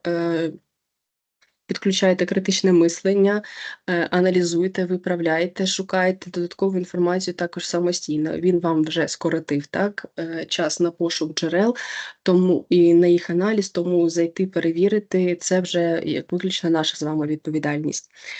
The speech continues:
Е, і пам'ятаємо, що наука — це творчий процес, і штучний інтелект, він може бути вашим помічником, але не заміною вашого власного інтелекту.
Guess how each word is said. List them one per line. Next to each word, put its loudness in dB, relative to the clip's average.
Е, 2
і 6
пам'ятаємо, 4
що -2
наука — 2
це -2
творчий -4
процес, -2
і -6
штучний -4
інтелект, -2
він 0
може 2
бути -8
вашим -8
помічником, 0
але 2
не 2
заміною 2
вашого -4
власного -4
інтелекту. -2